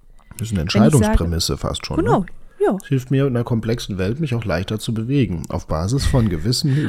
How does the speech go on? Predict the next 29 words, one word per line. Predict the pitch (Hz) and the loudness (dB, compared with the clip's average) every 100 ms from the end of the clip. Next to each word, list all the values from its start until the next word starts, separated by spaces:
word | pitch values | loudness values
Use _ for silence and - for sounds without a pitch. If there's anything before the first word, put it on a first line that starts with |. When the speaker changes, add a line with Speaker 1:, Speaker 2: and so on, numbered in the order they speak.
| - | 0
Speaker 2:
Oder | 202 185 | 2 4
eben | 214 233 | 4 6
Speaker 1:
Entscheidungsprämissen | 285 | 8
Speaker 2:
nicht. | 240 120 | 6 4
Speaker 1:
und | 107 | 0
Thesen. | 110 92 - - | -2 0 -2 -4
Speaker 2:
<laughs> | - - - 403 330 - | -10 -10 -14 -8 -8 4
Wenn | 202 | 8
die, | 143 175 | 10 10
Speaker 1:
Naja. | - 233 208 | 8 6 6
Speaker 2:
wenn, | 226 220 | 2 2
wenn, | 226 - | 0 2
also, | 214 226 | 0 2
oder | 220 214 208 | 4 6 4
nicht, | 214 214 294 - | 4 2 2 -2
wenn, | 220 214 208 | 0 2 4
wenn | 208 | 4
die | 214 202 214 | 4 2 0
Idee | 190 226 | 0 0
ist, | 240 | 0
ich | 233 | -2
bin | - | -2
unsportlich, | 220 202 - 170 175 190 | 0 2 0 -4 -6 -2
dann | 285 | 0
hilft's | 311 - - | 0 0 4
nicht, | 214 - | 4 4
sich | 170 | -6
zu | - | -6
bewegen. | 170 160 156 190 | -8 -6 -8 -10